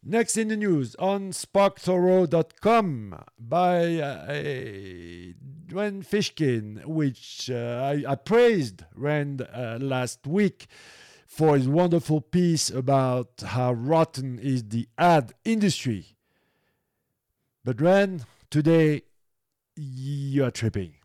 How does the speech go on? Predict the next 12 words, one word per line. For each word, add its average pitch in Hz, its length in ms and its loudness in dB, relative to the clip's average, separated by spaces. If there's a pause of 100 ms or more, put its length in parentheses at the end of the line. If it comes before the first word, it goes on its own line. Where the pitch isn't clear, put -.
(760)
Inferred 202 760 4
links 180 840 0
will 151 300 2
replace 147 640 2
the 131 180 2
link 131 680 0 (100)
graph. 104 440 -8 (600)
Well, 135 240 -4
first - 340 -4
of 123 80 -4
all, 98 180 -6
like, 104 200 -8